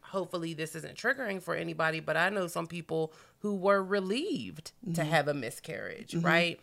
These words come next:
Speaker 2: Yeah.
Speaker 1: And so now on the other side of it, <laughs> in my more mature years,
Speaker 2: Mm-hmm.
Speaker 1: <laughs> learning that it's not as easy for everyone to become a mother, right?
Speaker 2: Mm-hmm.
Speaker 1: And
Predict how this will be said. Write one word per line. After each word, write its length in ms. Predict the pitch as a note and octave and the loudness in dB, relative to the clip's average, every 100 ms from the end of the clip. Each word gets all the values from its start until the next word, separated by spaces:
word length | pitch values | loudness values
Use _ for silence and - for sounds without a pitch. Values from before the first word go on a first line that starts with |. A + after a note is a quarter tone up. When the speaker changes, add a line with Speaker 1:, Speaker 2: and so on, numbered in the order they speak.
| - | -4
Speaker 2:
Yeah. 220 | G3+ B3+ | -2 2
Speaker 1:
And 120 | F#3 F#3+ | 0 4
so 200 | G3 F3+ | 4 6
now 320 | F#3 G#3 G#3+ | 8 8 8
on 240 | F3+ F3+ | 4 0
the 160 | E3+ C3 | 2 4
other 220 | E3 D#3 | 4 2
side 380 | - G#3 A3 A3 | 2 6 8 6
of 140 | E3 | 4
it, 300 | E3 E3 E3 - | 2 2 0 -14
<laughs> 140 | - - | -10 0
in 180 | D#3+ F#3+ | 2 4
my 160 | E3+ | 4
more 260 | D#3+ E3 E3 | 2 -2 -6
mature 500 | E3 C#3+ - F#3+ E3+ | -8 -10 -8 -4 -4
years, 840 | D#3+ E3+ C#4+ A3 D#3 F#3 B3 - - - - - - | -4 2 4 6 6 4 2 -2 -4 -8 -8 2 4
Speaker 2:
Mm-hmm. 340 | F3+ F3+ G3 G3+ - E4 | 8 8 8 4 0 -2
Speaker 1:
<laughs> 0 | - | 0
learning 760 | F3+ G#3+ C4+ D4+ A3+ F#3+ F#3 | 8 12 12 10 10 8 8
that 580 | E3+ F3 E3+ E3+ E3 - _ _ _ _ _ _ _ _ _ _ - - - | 10 12 12 10 8 4 _ _ _ _ _ _ _ _ _ _ -18 0 8
it's 160 | G#3 | 8
not 200 | A3 A#3+ | 12 12
as 140 | A#3+ F#3 | 12 4
easy 540 | G3 B3 E3+ C#3 G2 - _ - _ _ - - - - | -2 -4 -4 -6 -8 -16 _ -20 _ _ -20 -20 -20 -20
for 240 | - F3 | -4 0
everyone 580 | F#2 D#3 D#3 C3+ B2+ G2 | 4 2 2 -4 -4 -4
to 120 | D3+ E3 | -8 -10
become 340 | D3 D#3 D3 | -8 -6 -6
a 60 | C3+ | -4
mother, 520 | G#2+ F#2 F#2 F#2 F3+ D#3+ | -4 -4 -4 -6 -8 -6
right? 420 | D3+ D#3 D#3+ D#3 | -2 -2 -2 -6
Speaker 2:
Mm-hmm. 60 | - | -2
Speaker 1:
And 560 | E3+ E3 D#3+ D#3 D3+ | 0 2 0 -2 -6